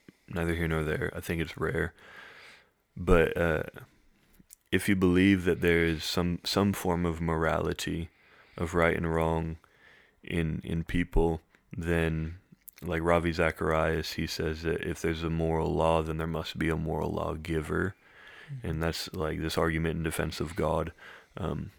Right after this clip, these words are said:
Speaker 1: but that also, that morality requires humans, us as people, to have some form of intrinsic value.
Speaker 2: Mm-hmm.
Speaker 1: And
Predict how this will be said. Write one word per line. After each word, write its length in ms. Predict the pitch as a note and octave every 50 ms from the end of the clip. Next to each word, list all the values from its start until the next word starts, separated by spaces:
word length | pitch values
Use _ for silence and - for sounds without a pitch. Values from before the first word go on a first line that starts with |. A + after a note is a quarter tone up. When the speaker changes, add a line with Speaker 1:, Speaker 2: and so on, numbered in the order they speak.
| _ _ -
Speaker 1:
but 400 | - F2 E2 - E2+ D#2+ - - - -
that 220 | - F#2 F2+ E2+
also, 440 | - - F2 F2+ E2+ - - - F2
that 160 | E2 F2 D#2+
morality 520 | E2 F2 E2+ D#2+ D#2+ E2+ E2+ E2 - - D#2+
requires 840 | D#2 D#2+ D#2 - - D#2+ D#2+ D#2+ D#2+ D#2 D#2 D#2+ D#2+ D#2 - - - -
humans, 760 | - - - F2+ F2 E2+ E2+ D#2+ D#2+ D#2 D#2+ - - - - - _ - - - - - - _ _ -
us 200 | - F#2+ - -
as 100 | F2 -
people, 360 | - - F2+ E2 - E2+ E2
to 160 | - - E2
have 360 | E2+ F2+ D#2+ D#2+ D#2 D#2 - -
some 260 | - E2+ E2 E2 E2+
form 320 | - - E2 D#2+ D#2+ D#2+
of 220 | D#2+ D#2 D#2 - -
intrinsic 720 | - E2 D#2 - - - D#2+ D#2+ D#2 E2 - D#2 D#2 -
value. 720 | - F2 E2+ E2 D2+ D#2 D#2+ E2 E2 D#2+ D#2+ D#2+ E2 E2+ F2 - _ _ _ _ _ _
Speaker 2:
Mm-hmm. 1160 | E3 D3 - - - C#3 C3 - - - _ _ _ _ _ _ _ _ _ _ _ - - -
Speaker 1:
And 380 | F2+ F2+ F2 E2 D#2+ D#2+ -